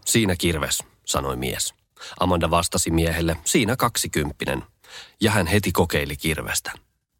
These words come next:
Se kirves hakkasi nopeammin kuin normaali kirves. Kahden minuutin päästä Amanda sai hakattua puut. Amanda teki talon ja takan. Siitä tuli oikein hieno koti. Hän kävi hakemassa jotain pehmeää,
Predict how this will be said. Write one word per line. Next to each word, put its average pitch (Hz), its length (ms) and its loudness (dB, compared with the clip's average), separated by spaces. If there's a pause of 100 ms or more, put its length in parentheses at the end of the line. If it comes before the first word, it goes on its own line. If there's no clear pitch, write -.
(380)
Se - 140 0
kirves 101 440 2
hakkasi 95 360 2
nopeammin 82 600 4
kuin 113 200 6
normaali 78 440 0
kirves. 71 540 -4 (440)
Kahden 143 340 2
minuutin 82 360 2
päästä 87 360 0
Amanda 98 360 2
sai 92 180 0
hakattua 98 480 0
puut. - 460 -2 (300)
Amanda 92 340 2
teki 76 340 -6
talon 87 380 2 (120)
ja 101 140 2
takan. - 460 0 (680)
Siitä 123 260 2
tuli 85 220 2
oikein 120 400 2
hieno 80 340 2
koti. - 440 -2 (480)
Hän 95 120 2
kävi 87 180 0
hakemassa 87 480 2
jotain 82 400 2
pehmeää, 78 600 0